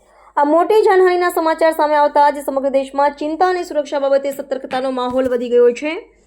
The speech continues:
કેન્દ્ર સરકાર દ્વારા તાત્કાલિક પગલાં લેવાના નિર્દેશ બાદ ગુજરાત રાજ્યમાં પણ તુરંત હાઈ એલર્ટ જાહેર કરી દેવામાં આવ્યું છે. સુરક્ષા એજન્સીઓ દ્વારા કોઈપણ અનિચ્છનીય ઘટનાને ટાળવા માટે યુદ્ધના ધોરણે કામગીરી શરૂ કરી દેવાઈ છે, જેમાં રાજ્યના બોર્ડર વિસ્તારો, મુખ્ય માર્ગો,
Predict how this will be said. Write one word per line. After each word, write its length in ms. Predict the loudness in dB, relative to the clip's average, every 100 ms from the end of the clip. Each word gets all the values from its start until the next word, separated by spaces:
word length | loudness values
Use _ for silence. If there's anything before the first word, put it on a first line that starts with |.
| _ _ _ _ _ -4
કેન્દ્ર 280 | -2 0
સરકાર 380 | 0 0 -2 -2
દ્વારા 300 | 0 2 0
તાત્કાલિક 500 | 0 -2 -2 -4 -4 -6
પગલાં 280 | -4 -2
લેવાના 360 | -2 -2 -2 -4
નિર્દેશ 460 | -6 -6 -6 -6 -4
બાદ 360 | -2 -2 -4
ગુજરાત 420 | -10 -6 -2 -2 -2
રાજ્યમાં 420 | -6 -4 -6 -4
પણ 180 | -4 -6
તુરંત 320 | -6 -6 -6
હાઈ 160 | -6 -6
એલર્ટ 260 | -6 -6 -6
જાહેર 220 | -4 -4
કરી 160 | -4 -4
દેવામાં 280 | -4 -4
આવ્યું 160 | -6 -8
છે. 160 | -12 -14 _ _ _ _ _ _ _ -6
સુરક્ષા 400 | -4 -2 0 2
એજન્સીઓ 400 | 0 0 -2 0
દ્વારા 320 | 0 0 0
કોઈપણ 420 | -4 -4 -4 -4
અનિચ્છનીય 460 | -4 -10 -8 -6 -6
ઘટનાને 380 | -4 -4 -2 -2
ટાળવા 260 | -2 -2
માટે 260 | -2 -2 -2
યુદ્ધના 360 | -4 -4 -4 -2
ધોરણે 320 | -4 -4 -6
કામગીરી 460 | -2 -2 -2 -4 -6
શરૂ 200 | -6 -8
કરી 160 | -6 -4
દેવાઈ 300 | -2 -2 -4
છે, 180 | -6 -6
જેમાં 240 | -4 0
રાજ્યના 440 | 0 -2 -4 -4 -2
બોર્ડર 320 | -2 -2 -4
વિસ્તારો, 460 | -6 -4 -2 -2 -4
મુખ્ય 480 | -6 -8 -8 -8 -2
માર્ગો, 360 | -4 -2 -2